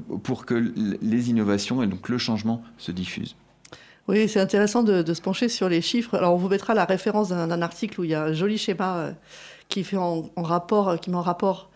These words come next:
Speaker 2: justement ces, ces, ces précoces, euh, majorité, euh, précoce et tardive également, et cetera,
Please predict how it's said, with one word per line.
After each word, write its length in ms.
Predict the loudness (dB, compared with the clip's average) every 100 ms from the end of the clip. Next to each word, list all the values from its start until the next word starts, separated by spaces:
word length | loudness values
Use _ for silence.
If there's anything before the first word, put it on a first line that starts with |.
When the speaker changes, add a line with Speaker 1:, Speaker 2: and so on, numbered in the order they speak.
| -20 -20 _
Speaker 2:
justement 420 | -6 0 2 2
ces, 300 | 2 0 0
ces, 340 | -2 -4 -4 -4 -4 -6
ces 140 | -6 -4
précoces, 560 | -4 0 0 0 -2
euh, 300 | 0 0 -2 -4 -12 -20 -20 -6
majorité, 640 | -2 0 0 -2 -2 0 2
euh, 260 | 0 -2
précoce 400 | -4 -4 -4 -6
et 60 | -4
tardive 360 | -4 -4 -2
également, 460 | -2 0 -2 -2 -4
et 40 |
cetera, 360 | -6 -6 -6